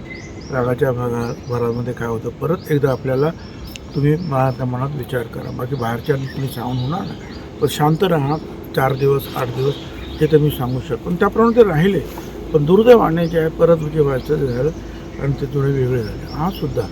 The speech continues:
जर ते दोघे एकत्र झाले, तर माझ्यासारखा आनंद कोणालाच होणार नाही. ठीक आहे,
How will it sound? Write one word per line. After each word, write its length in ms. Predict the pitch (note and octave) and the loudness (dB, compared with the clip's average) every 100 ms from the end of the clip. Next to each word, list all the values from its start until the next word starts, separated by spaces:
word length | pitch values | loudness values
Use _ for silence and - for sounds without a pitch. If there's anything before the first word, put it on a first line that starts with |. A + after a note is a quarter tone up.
| - - - - C#3+ | -8 -12 -12 -4 0
जर 80 | E3+ | 2
ते 140 | F3 | 2
दोघे 340 | C#3+ C#3 D3+ | 4 6 8
एकत्र 320 | C#3 C3+ C3 C#3 | 6 2 -4 -2
झाले, 300 | A#2+ A2+ A#2 - - - - - - - | -2 -2 -4 -8 -12 -12 -12 -12 -12 0
तर 140 | E3+ E3+ - - - | 2 2 0 -12 -6
माझ्यासारखा 500 | C#3 D3 C#3+ C#3 C#3+ | 0 2 2 0 0
आनंद 260 | C3+ C#3+ C#3+ | 0 2 2
कोणालाच 420 | C3+ C3+ D3 C#3+ | 0 0 0 -2
होणार 240 | A2 G2+ - | -6 -6 -8
नाही. 200 | - - - - - - - | -10 -12 -14 -14 -14 -4 2
ठीक 220 | D4+ | 4
आहे, 80 | - | 4